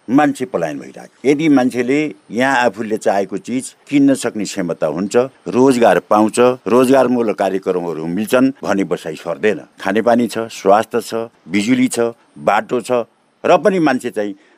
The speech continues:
अ, विस्थापित भइराखेको छ। यो विस्थापित हुनुमा मेन कारण रोजगारको एउटा चाहिँ समस्या छ। बहुत चाहिँ मेरो, म व्यक्तिगत रूपमा म चिन्तित छु। म आफू जहाँ बस्छु त्यही मेरो वरिपरिको छिमेक घरमा बिजुलीको पोल गएको छ,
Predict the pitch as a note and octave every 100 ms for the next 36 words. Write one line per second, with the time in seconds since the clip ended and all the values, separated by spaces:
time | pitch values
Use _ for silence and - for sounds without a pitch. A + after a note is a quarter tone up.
0 | _ E2+ F2+ G#2+ A#2+ G2 D2+ E2+ D#2 D2+
1 | C#2 C#2 C#2+ C2 _ _ - G3 C3 C#3+
2 | F#3 F#3 F#3+ G#2 C3 D#3+ D#3 D#3+ A2 B2
3 | F3 E3 C#3+ C#3+ D#3 D#3 _ _ - G2
4 | C#3+ A#2+ A2 G2 F2+ F2 D2 D#2 F#2 _
5 | _ _ - C#3+ F#2+ - D#2 - - -
6 | _ - D#3+ G#3 D#3+ D#3+ D3+ C#3 C#3 C3
7 | C3 C3 A2 A2+ F#3 D#3+ A#2+ A#2+ A#2 G#2
8 | F#2+ - B2+ D#3 - A2+ B2+ - _ G#2+
9 | A#2 B2+ A#2+ G#2 C#3 C#3 B2+ - C3 -
10 | B2 B2 A#2 A#2+ A2+ G2+ G#2 G#2+ - A#2
11 | A#2+ C3+ - _ _ _ E2+ A2+ C3+ B2+
12 | A#2+ A#2 B2+ A#2 G#2 _ - B2 - B2+
13 | B2+ B2+ B2